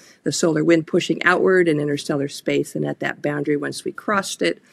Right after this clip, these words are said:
we're making measurements. And I think one of the, the biggest surprises is that the sun's influence continues out past that boundary. Uh, if there's a big event, a coronal mass ejection, something on the sun,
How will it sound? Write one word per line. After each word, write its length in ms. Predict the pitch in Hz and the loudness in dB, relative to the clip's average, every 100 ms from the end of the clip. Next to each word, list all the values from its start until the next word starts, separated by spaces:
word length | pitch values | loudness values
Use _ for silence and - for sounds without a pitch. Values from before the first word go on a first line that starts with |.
| - - _ - | -20 -20 _ -2
we're 100 | 165 | 2
making 380 | 151 147 151 | 2 2 -2
measurements. 560 | 147 139 - - - - | 0 0 -2 -4 -4 0
And 120 | 165 | 0
I 20 | |
think 220 | 208 226 208 | 4 2 4
one 200 | 202 190 | 4 4
of 80 | |
the, 100 | 170 | 2
the 100 | - | 0
biggest 360 | 196 320 359 - | 0 2 2 0
surprises 720 | 151 - 131 127 135 127 - | -4 -2 -2 -2 -2 -4 -4
is 220 | - 160 | -2 -2
that 180 | - 160 | 0 -2
the 100 | 170 | -2
sun's 340 | - 196 180 190 | -2 0 0 2
influence 640 | 190 190 190 165 160 - _ _ - | 2 2 2 0 0 -10 _ _ -4
continues 720 | 185 170 - 220 220 214 202 - | -2 0 2 4 6 4 2 -2
out 360 | 160 - - - _ _ _ | -2 -2 -6 -20 _ _ _
past 340 | - 156 147 - | -2 0 0 -2
that 240 | 135 - | -2 -2
boundary. 540 | 135 135 139 - - _ - - - - - | -4 -4 -4 -6 -10 _ -20 -20 -20 -16 -6
Uh, 160 | 156 | -4
if 120 | 139 | -4
there's 260 | - 160 147 | 0 0 0
a 60 | 143 | 0
big 240 | 156 151 | 0 2
event, 340 | 143 156 151 | 2 0 0
a 60 | 139 | -4
coronal 380 | - 160 143 143 | -2 -2 0 -2
mass 280 | 139 139 - | -2 -4 -6
ejection, 540 | - 160 156 - 156 | 0 0 0 -2 -2
something 420 | 151 160 147 147 | -2 -2 -2 -2
on 160 | 139 135 | -2 -4
the 80 | 120 | -6
sun, 420 | - 185 170 | 0 4 4